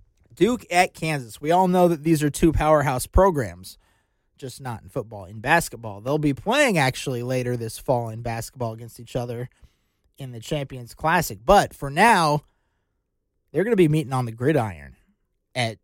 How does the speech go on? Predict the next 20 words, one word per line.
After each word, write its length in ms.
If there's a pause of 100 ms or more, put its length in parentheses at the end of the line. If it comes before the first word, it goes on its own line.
David 320
Booth 220
Memorial 480
Stadium 680
in 140
Lawrence, 320
Kansas 520
on 200
Saturday, 600
September 500
twenty-fourth. 640
Neither 300
team 240
projected 460
to 60
be 160
very 280
great 280
this 140
season, 460